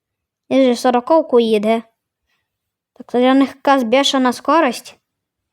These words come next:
Так, так, так, так, бот, бот, бот. По-братськи, по-братськи. Просто. Все, стоїмо, ми тут стоїмо, вообще імбово. Так. Чо боти?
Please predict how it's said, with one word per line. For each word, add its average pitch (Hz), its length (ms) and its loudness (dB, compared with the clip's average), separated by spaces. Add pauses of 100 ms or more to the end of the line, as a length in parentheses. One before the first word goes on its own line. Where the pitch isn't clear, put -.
(340)
Так, 247 160 -4
так, 247 160 -4
так, 254 140 -4
так, 254 200 -4
бот, 226 240 -2
бот, 220 220 -2
бот. 220 280 -4
По-братськи, 226 520 -2
по-братськи. 226 600 -6 (200)
Просто. 220 460 -6 (2250)
Все, 294 260 0
стоїмо, 262 540 0
ми 339 120 2
тут 262 300 -4
стоїмо, 254 440 -2
вообще 320 360 -2
імбово. 294 680 2 (360)
Так. 214 280 -10 (1120)
Чо 370 140 0
боти? 285 460 0